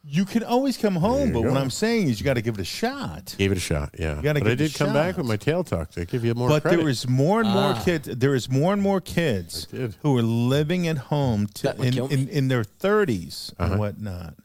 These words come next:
Speaker 1: And, and, and, and, and they justify it by saying, "Well, you know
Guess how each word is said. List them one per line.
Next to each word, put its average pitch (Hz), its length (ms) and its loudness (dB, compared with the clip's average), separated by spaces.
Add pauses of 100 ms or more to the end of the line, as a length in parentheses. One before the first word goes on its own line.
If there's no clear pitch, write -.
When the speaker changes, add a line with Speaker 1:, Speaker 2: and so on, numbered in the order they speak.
(500)
Speaker 1:
And, 113 760 0
and, 120 220 0
and, 120 220 0
and, 123 320 -2
and 120 220 0
they 117 120 0
justify 117 880 0
it 101 100 -4
by 101 200 0
saying, 110 720 -2 (560)
"Well, 113 680 0 (480)
you 127 160 0
know 98 460 -2